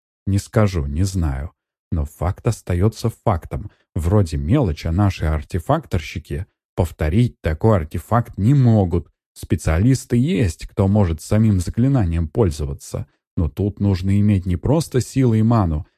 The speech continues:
а ещё и предрасположенность, чтобы теневую магию пользовать.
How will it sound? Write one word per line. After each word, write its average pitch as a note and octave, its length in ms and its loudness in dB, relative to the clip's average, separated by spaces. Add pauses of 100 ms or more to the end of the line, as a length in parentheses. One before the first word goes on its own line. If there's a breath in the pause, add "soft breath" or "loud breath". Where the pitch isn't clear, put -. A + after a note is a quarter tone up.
(140)
а F#2+ 100 4
ещё G#2 320 2
и A2 60 4
предрасположенность, G#2 1160 0
чтобы F#2 380 -2
теневую G#2 460 2
магию E2+ 500 0
пользовать. C#2+ 680 -4